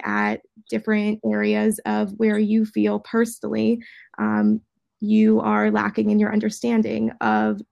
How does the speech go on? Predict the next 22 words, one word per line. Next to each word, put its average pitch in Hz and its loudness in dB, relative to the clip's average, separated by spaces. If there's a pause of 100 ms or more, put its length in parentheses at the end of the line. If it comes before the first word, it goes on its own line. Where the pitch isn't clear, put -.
(140)
feminism 214 -2
and 214 -2
being 214 2
able 220 -2
to - -6
relate 202 -2
to 110 -4
certain 107 -4
groups. 110 -4
So 214 0 (380)
while 226 0
a - 4
lot 214 4
of 208 0
us 214 -2 (400)
do 226 2
try 220 -2
and 214 4
educate 214 -2
ourselves 214 -2
very 208 -2
frequently, 214 0